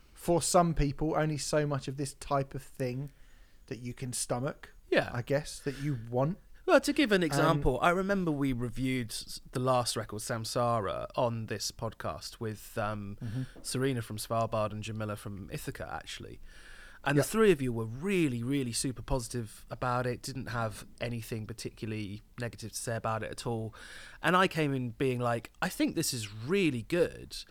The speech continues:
Speaker 2: but it's, it feels quite one-dimensional for me, and by the end of the album, I get a little bit b-, bored of it, <sighs> a little bit tired of it, I would say."
Speaker 1: Hmm.
Speaker 2: You know.
Speaker 1: And I think that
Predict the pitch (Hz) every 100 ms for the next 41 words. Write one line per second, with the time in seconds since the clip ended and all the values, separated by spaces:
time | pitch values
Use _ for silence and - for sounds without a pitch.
0 | - - - 151 147 - - - 156 151
1 | - 185 175 - 151 131 143 139 127 123
2 | 131 - - 120 - 120 117 113 113 -
3 | 127 123 117 131 123 135 143 147 139 127
4 | 104 117 113 117 104 110 104 107 - -
5 | - - 127 120 120 117 113 117 113 -
6 | 104 101 101 - - - - - - -
7 | 98 98 98 90 120 123 117 117 117 104
8 | - - - - - - - 170 185 190
9 | 196 208 - - - - - - - -
10 | 196 214 160 - - 127 110 101 95 80
11 | 76 - 76 - - 120 - - 151 120
12 | - - - - - - - - - -
13 | - - - 302 320 403 - 208